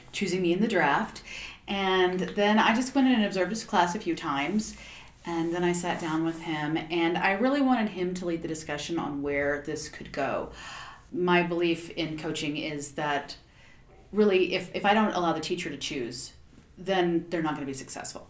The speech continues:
We talked a little bit about where he was going and, and what his direction was, and he then s-, asked me for suggestions. "So what are some tools that you have that you can, that you could help me with? What are some ways that we could use this new product of Schoology and the Chromebooks that the students have in their one-to-one?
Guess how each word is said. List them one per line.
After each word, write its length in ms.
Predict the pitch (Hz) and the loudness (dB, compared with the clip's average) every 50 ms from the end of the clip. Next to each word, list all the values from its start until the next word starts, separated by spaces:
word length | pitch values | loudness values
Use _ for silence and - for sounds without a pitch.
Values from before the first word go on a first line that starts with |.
| - - - | -20 -10 0
We 120 | 214 220 214 | 2 2 2
talked 260 | 214 208 196 190 202 | 6 6 4 4 4
a 40 | 202 | 0
little 160 | 202 202 208 | 2 2 2
bit 120 | 196 185 | 4 4
about 180 | 180 165 156 156 | 6 4 4 4
where 140 | 165 151 156 | 2 0 0
he 100 | 165 175 | -2 -2
was 120 | 170 - | -4 -2
going 280 | - 165 156 151 151 147 | -2 -2 -2 -2 -2 -2
and, 280 | 143 143 131 - - - | -2 -4 -4 -6 -10 -12
and 180 | - 151 147 143 | -8 -8 -6 -2
what 200 | 151 151 151 - | -2 -2 -2 -2
his 260 | - - 165 151 - | -4 -4 -4 -4 -4
direction 540 | - - 156 143 139 139 139 - - 147 143 | -8 -6 -2 0 0 0 -2 -4 -6 -4 -2
was, 260 | 139 143 143 143 - | -2 -2 -2 -4 -2
and 240 | - 196 202 202 190 | -2 -2 0 0 2
he 140 | 202 220 233 | 0 0 2
then 160 | 220 214 202 | 2 0 -2
s-, 220 | 190 175 - - - - - - - - - _ - | -2 -4 -8 -10 -12 -18 -20 -20 -20 -20 -20 _ 0
asked 380 | 165 175 175 175 - - - 170 | 0 2 2 0 -2 -4 -4 -4
me 220 | 180 208 196 175 | -2 -2 0 -2
for 240 | 175 - 160 147 151 | -2 -4 -4 -4 -4
suggestions. 760 | 151 - 151 131 156 156 151 151 - - 127 110 - - - - - - - - | -4 -6 -8 -4 -2 0 0 0 -2 -6 -8 -8 -8 -10 -10 -14 -16 -18 -18 -16
"So 140 | - - 175 | -6 -4 -2
what 160 | 165 175 180 | 0 2 2
are 80 | 175 175 | 2 2
some 220 | 175 175 175 175 | 0 -2 -4 -6
tools 320 | - - - 175 165 165 - | -6 -4 -2 -2 -2 -2 -4
that 160 | - - 147 | -8 -8 -8
you 80 | 143 | -10
have 260 | 131 - 143 131 127 127 | -8 -6 -6 -4 -4 -4
that 160 | 135 127 135 | -6 -8 -6
you 120 | 135 123 127 | -8 -8 -8
can, 200 | - - - - - - - | -10 -14 -18 -20 -20 -14 -8
that 120 | 147 139 | -8 -6
you 120 | 127 131 127 | -6 -6 -8
could 120 | 139 139 | -6 -2
help 180 | 180 247 247 233 | -2 -2 -2 -2
me 80 | 170 | -4
with? 240 | 135 120 - - - | -4 -6 -8 -12 -10
What 220 | 151 139 147 143 | -8 -8 -6 -4
are 80 | 147 143 | -4 -6
some 240 | - - 147 147 147 | -6 -6 -6 -6 -4
ways 260 | 151 151 160 160 156 | -2 -2 0 -2 -2
that 100 | 165 - | -4 -6
we 100 | 151 156 | -6 -8
could 120 | - - | -8 -8
use 240 | 156 185 220 226 220 | -4 -4 -4 -2 -2
this 160 | 160 156 - | -6 -6 -6
new 100 | 143 135 | -6 -6
product 540 | 127 - 139 127 131 135 127 127 - - - - - - - - - - - - - - - - | -6 -4 -4 -2 -2 -2 -4 -4 -6 -10 -14 -16 -18 -20 -20 -20 -20 -20 -20 -20 -20 -20 -10 -8
of 140 | 160 139 | -8 -8
Schoology 720 | - - - 156 143 135 135 127 131 135 131 131 131 131 - | -8 -6 -6 -4 -4 -4 -4 -4 -4 -4 -2 -2 -4 -4 -6
and 260 | 131 127 127 123 - - - - - - | -6 -6 -6 -6 -6 -10 -16 -20 -16 -8
the 120 | - 151 147 | -8 -6 -6
Chromebooks 420 | - - 147 139 135 131 127 - | -4 -4 -4 -4 -4 -4 -8 -10
that 100 | - - | -12 -10
the 80 | - 135 | -12 -10
students 320 | - - - - 139 131 | -8 -8 -6 -6 -6 -6
have 220 | - 139 135 131 131 | -4 -4 -2 -2 0
in 80 | 131 | -2
their 140 | 127 131 127 | -2 -2 -2
one-to-one? 520 | 127 127 127 127 135 139 139 139 143 139 | -2 -4 -4 -4 -2 -2 -2 -4 -4 -6